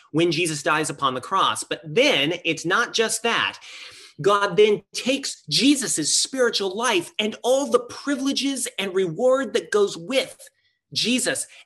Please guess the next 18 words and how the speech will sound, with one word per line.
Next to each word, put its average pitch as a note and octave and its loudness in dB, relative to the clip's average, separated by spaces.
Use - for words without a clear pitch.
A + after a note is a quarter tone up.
and G3 2
he G#3 4
gives A3+ -2
that A3 -2
to - -8
us F#3 0
free A#3 2
of A3+ -2
charge. D3 -2
And G#3 0
the G#3 2
result G3 4
is E3+ 2
breathtaking. C3+ -6
Look D3+ -6
at C#3+ -8
verse C3+ -6
six. - -12